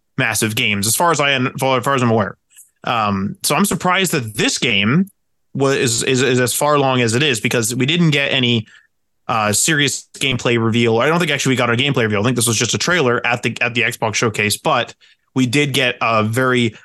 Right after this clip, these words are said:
large amount of gameplay and information from the Ubisoft forward the next day. So, like, this is more than likely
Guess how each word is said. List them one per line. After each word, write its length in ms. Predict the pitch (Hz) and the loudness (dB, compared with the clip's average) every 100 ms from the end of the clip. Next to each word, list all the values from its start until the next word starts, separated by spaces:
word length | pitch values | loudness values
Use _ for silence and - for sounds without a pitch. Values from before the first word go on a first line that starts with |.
| _ _ - | _ _ -2
large 500 | 127 123 135 139 131 | 0 2 2 2 2
amount 280 | 123 113 | 2 2
of 60 | 110 | 0
gameplay 680 | 123 135 - 120 104 104 104 - _ - | 0 0 0 0 0 -2 -4 -18 _ -4
and 240 | 120 120 | -2 2
information 640 | 123 - 123 131 117 98 98 | 0 2 0 2 0 -2 0
from 280 | - 113 107 | 0 0 2
the 180 | 110 | 2
Ubisoft 460 | 160 131 117 101 - | 2 2 0 -2 0
forward 420 | 120 92 107 139 | -2 -2 -2 -6
the 200 | 131 131 | -4 0
next 280 | 123 104 - | 0 0 -2
day. 320 | 120 90 - _ - | -2 -4 -12 _ -8
So, 260 | - 139 123 | -2 2 2
like, 200 | 113 107 | 2 0
this 180 | 160 160 | -2 0
is 380 | 127 - - _ _ _ _ _ - | -2 -2 -6 _ _ _ _ _ -2
more 240 | 139 143 | 2 2
than 160 | 131 123 | 2 2
likely 720 | 170 202 147 127 120 127 | 2 0 0 2 2 0